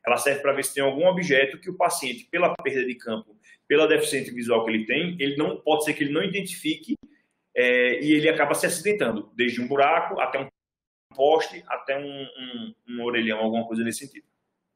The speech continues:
Então, o que é que aconteceu na conjuntura da pandemia? É, as patologias oculares, geralmente, elas têm pouco, é, relacion-, é, elas não estão relacionadas com risco de vida.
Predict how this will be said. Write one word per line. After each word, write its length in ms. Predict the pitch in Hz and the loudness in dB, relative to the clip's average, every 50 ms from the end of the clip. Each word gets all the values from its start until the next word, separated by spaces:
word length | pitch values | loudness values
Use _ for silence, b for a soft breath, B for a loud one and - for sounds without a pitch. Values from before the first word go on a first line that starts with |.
| _ _ _ - B B B B B B B B B B B B B - | _ _ _ -16 B B B B B B B B B B B B B -8
Então, 240 | - - 196 202 | -2 2 4 4
o 40 | 214 | 6
que 60 | 220 | 4
é 60 | 247 240 | 4 4
que 60 | 262 | 4
aconteceu 760 | 240 - 240 233 214 - - - 151 151 165 185 202 208 - | 4 4 2 2 2 2 2 4 4 6 6 6 4 2 2
na 120 | - 170 | 0 0
conjuntura 440 | 165 190 196 180 190 185 185 175 175 | 0 0 0 0 -2 -2 -2 0 2
da 100 | 180 175 | 2 2
pandemia? 640 | - 185 190 196 190 - 117 110 - - - - _ _ _ _ _ _ _ | 2 2 0 -2 -2 -2 -4 -6 -8 -10 -12 -16 _ _ _ _ _ _ _
É, 260 | 120 120 117 117 110 - | -4 -4 -2 -2 0 0
as 160 | 160 185 - | 0 0 2
patologias 520 | - 262 214 - 220 208 180 147 139 135 143 | 0 0 0 2 2 2 2 0 0 0 0
oculares, 460 | 135 - 120 117 117 131 139 135 - | -2 0 2 4 4 4 2 0 0
geralmente, 640 | 151 175 180 165 139 123 123 139 160 156 - - 113 | 0 2 4 4 2 2 -2 -4 -4 -6 -6 -2 0
elas 220 | 135 147 156 151 | 0 0 0 -2
têm 140 | - 170 170 | -4 -8 -10
pouco, 680 | - - - 175 196 220 - - - 262 294 - b b b b b b b _ | -12 -6 0 2 4 4 4 2 0 -4 -6 -6 b b b b b b b _
é, 800 | 135 131 131 131 131 127 127 127 123 123 117 117 113 113 110 110 | -2 -2 0 0 -2 -2 -2 -2 0 0 -2 0 -2 -2 -2 0
relacion-, 360 | 110 139 160 175 - - - - | 0 2 4 4 2 0 -2 -2
é, 220 | 139 127 120 - | 0 0 2 0
elas 300 | 127 135 147 165 196 190 185 | 0 0 0 0 -2 -2 -2
não 140 | 208 214 | -4 -2
estão 140 | 214 214 196 | 0 0 0
relacionadas 460 | 185 180 180 170 - 160 160 165 - | 2 4 2 2 2 0 0 -2 -2
com 60 | - 175 | -2 -2
risco 180 | 180 180 - | -2 0 -2
de 80 | 233 220 | -4 -6
vida. 420 | - 139 127 113 110 101 - - | -6 -6 -6 -6 -6 -6 -8 -10